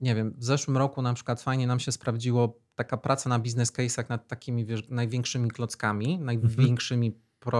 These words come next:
Speaker 1: projektami, które fajnie by było odpalić. Już mniej więcej w połowie roku było wiadomo, że część z nich to sobie, wiesz, przesuniemy, bo jednak nie jest tak istotna i tak
Speaker 2: Mhm.
Speaker 1: dalej. W tym roku z kolei wychodzę z tym, mm, wiesz, inicjatywą faktycznie zrobienia pewnej strategii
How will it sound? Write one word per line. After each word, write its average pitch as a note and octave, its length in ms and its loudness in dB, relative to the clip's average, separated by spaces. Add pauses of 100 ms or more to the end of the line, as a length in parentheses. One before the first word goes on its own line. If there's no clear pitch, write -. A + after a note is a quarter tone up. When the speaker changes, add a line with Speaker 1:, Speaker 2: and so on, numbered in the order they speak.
(300)
Speaker 1:
projektami, A2 1080 -2
które A#2+ 260 -8
fajnie A#2 280 -2
by G#2 180 -8
było A2+ 180 0
odpalić. A2 600 -4 (560)
Już C#3+ 160 0
mniej D#3+ 120 4
więcej D3+ 260 2
w - 80 -8
połowie C3 300 2
roku B2 260 0
było A#2+ 180 0
wiadomo, A#2 340 0
że A2 100 -6
część A#2 300 0
z - 20 -8
nich A#2 160 0
to - 100 -16
sobie, A2 200 -8
wiesz, G2 140 -10
przesuniemy, B2+ 600 0
bo A2 140 -4
jednak G#2 300 -2
nie A2+ 60 -2
jest G#2+ 160 -4
tak - 160 -10
istotna A2 400 -2
i G2+ 60 -6
tak - 140 -8
Speaker 2:
Mhm. G#2+ 200 4
Speaker 1:
dalej. C3 180 -2 (400)
W - 80 -20
tym D#3 200 4
roku D3 460 2
z B2 100 -8
kolei B2+ 380 2
wychodzę A#2+ 460 0
z - 120 -8
tym, A2+ 520 -2
mm, A2+ 320 -2
wiesz, A2 180 -4
inicjatywą A#2+ 500 -2
faktycznie A#2 400 -4
zrobienia A2+ 360 -2
pewnej A2 260 -4
strategii A2 720 -4